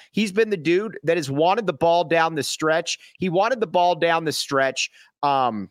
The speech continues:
and he's been able to make plays. Doug Allen says, "Caleb Love at his first North Carolina Caleb Love game." But I'll say this, though. Towards the end of the game, he picked it up, and what I like about it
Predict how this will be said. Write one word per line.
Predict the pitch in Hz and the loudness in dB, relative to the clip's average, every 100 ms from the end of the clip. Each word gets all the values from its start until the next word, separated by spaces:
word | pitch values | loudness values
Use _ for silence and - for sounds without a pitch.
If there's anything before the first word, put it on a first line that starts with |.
| _ - | _ -4
and | 165 160 156 | 0 -2 -4
he's | 139 151 127 | -6 -6 -2
been | 151 | -2
able | 143 131 | -2 -2
to | 131 | -2
make | 131 123 | -2 -4
plays. | - 131 95 82 | -4 -4 -2 -4
Doug | - 170 | -2 0
Allen | 170 170 160 123 | 2 2 0 -2
says, | - 117 104 | 0 -2 0
"Caleb | - 202 180 | 0 0 0
Love | 170 175 | 2 2
at | 160 | 0
his | 147 | -2
first | - 170 156 | -4 -4 -4
North | 156 156 - | -2 -4 -2
Carolina | 165 151 151 160 165 | -2 -2 0 -2 -4
Caleb | - 175 175 165 | -2 -2 -2 0
Love | 180 175 | 0 0
game." | 170 202 220 - - - | -2 -2 -2 -8 -18 -4
But | 233 | -2
I'll | 277 | 0
say | - 294 302 | 0 0 0
this, | 311 302 - | -2 -2 -2
though. | 131 78 - _ _ _ _ _ _ _ - | -4 -4 -12 _ _ _ _ _ _ _ -2
Towards | 226 254 | 0 0
the | 247 247 | -2 -2
end | 254 | 0
of | 269 | -4
the | |
game, | 220 214 190 226 - _ - | -2 0 0 -2 -10 _ -10
he | 185 | -6
picked | - 202 - | -2 -2 0
it | 254 | 2
up, | 196 233 - _ _ _ | 2 2 -4 _ _ _
and | 185 202 202 196 - _ - 135 - - - _ _ - | -2 0 0 -4 -10 _ -20 -20 -14 -14 -14 _ _ -4
what | 151 180 | 0 2
I | |
like | 170 160 233 311 | 2 2 0 0
about | 233 208 | 0 2
it | 208 | 2